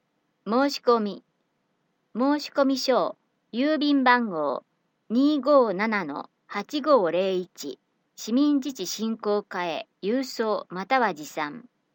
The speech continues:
ファックス八二の六七九三も可。申し込み書は市役所三階市民自治振興課、公民館、図書館、文化会館、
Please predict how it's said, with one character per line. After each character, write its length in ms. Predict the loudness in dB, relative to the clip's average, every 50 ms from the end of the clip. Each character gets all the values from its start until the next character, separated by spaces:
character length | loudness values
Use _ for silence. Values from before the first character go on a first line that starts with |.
| _ _ _ _ _ _ _ _
フ 80 | 0
ァ 20 | 0
ッ 40 | 0
ク 100 | -2 -14
ス 300 | -18 -10 -10 -10 -10 -10 _ _ _ _ _ _ _ _
八 360 | _ -8 -8 -8 _ -4 -2
二 280 | 0 2 4 4 2 2
の 280 | -2 -4 -6 -6 -8 _ _ _ _ _ _ _
六 260 | 0 0 2 2 2
七 320 | 2 4 4 2 0 0
九 240 | 0 2 2 2 2
三 320 | 2 4 2 2 2 0
も 160 | -4 -6 -8 -10
可。 220 | _ -8 -8 -8 _ _ _ _ _ _ _ _ _ _ _ _ _ _ _ _ _ _ _ _ _ _
申 220 | 0 0 0 0
し 80 | -2 -2
込 140 | _ 2 2
み 120 | 2 2
書 180 | 2 0 0 2
は 180 | 2 0 -2 _ _ _ _ _ _ _
市 140 | -4 0 2
役 220 | 2 2 0 -6
所 220 | -8 -6 -4 -6
三 320 | -2 0 0 2 2 0 -2
階 320 | -2 -2 -2 -2 -4 -6 _
市 180 | -10 -2 0 2
民 180 | 4 6 4
自 160 | 4 2 -2
治 120 | -8 -6 -6
振 320 | -6 -4 -4 -4 -4 -6
興 280 | -6 -2 -2 0 0 -2
課、 300 | -4 -4 -4 -4 -4 _ _ _ _ _ _ _ _ _ _
公 220 | 2 4 6 6 6
民 260 | 6 4 4 2 0
館、 320 | -2 -4 -4 -4 -4 -10 -14 _ _ _ _ _ _ _ _ _
図 100 | -12 -6
書 160 | -2 -2 -2
館、 360 | 0 0 -4 -4 -4 -6 -10 -14 _ _ _ _ _ _
文 240 | 0 2 2 2 4
化 160 | 2 0 0
会 240 | 2 2 2 2 0
館、 400 | -4 -6 -8 -8 -8 -10 -14 -18